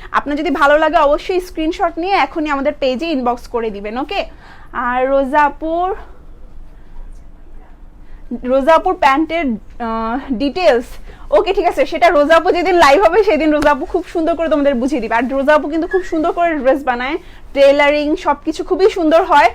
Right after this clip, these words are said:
প্লাস নিজে, রোজা আপু কিন্তু নিজেও খুব সুন্দর করে ড্রেস ডিজাইন করে, সেটা আবার তোমরা নিচ্ছ। So বুঝতেই পারতেছো ওনার ডিজাইনিং বা টেইলারিং সেন্স কতটা ভালো। আর উনি যখন ড্রেসগুলো আমাদের জন্য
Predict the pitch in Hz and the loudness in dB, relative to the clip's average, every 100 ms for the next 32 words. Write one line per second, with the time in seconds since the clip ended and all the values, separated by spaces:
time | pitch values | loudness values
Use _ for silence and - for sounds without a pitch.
0 | - - - 269 285 269 277 262 254 254 | -4 -10 2 2 2 -2 -2 -6 -4 0
1 | 277 285 294 311 349 320 294 269 349 370 | 2 2 0 -2 0 2 2 2 0 -2
2 | 359 359 294 302 320 311 226 240 269 311 | -4 -2 0 0 4 2 2 2 2 2
3 | 214 247 226 285 294 269 262 - 302 247 | -4 0 0 0 2 2 2 -2 -4 -4
4 | 247 285 269 254 254 294 330 - - - | -4 -4 -4 -4 0 0 0 -8 -12 -4
5 | 302 392 - - - - 359 - 311 262 | -2 -4 -4 -4 -4 -14 -14 0 0 2
6 | 349 - 370 359 320 349 359 320 330 233 | -2 -2 0 0 0 -4 -4 -2 -2 -2
7 | 277 254 285 285 294 311 311 320 - - | -2 0 0 2 0 0 0 -2 -6 -16
8 | - 196 233 226 262 294 285 294 302 302 | -4 2 4 2 0 0 2 2 2 -2
9 | 359 - - 285 311 - 285 311 330 277 | -4 -8 -2 0 0 0 0 2 0 2
10 | 254 233 294 269 262 269 285 302 330 285 | 0 2 4 4 2 0 -2 0 0 2
11 | 254 269 269 285 254 254 262 277 | 0 0 -2 0 0 -2 -4 -4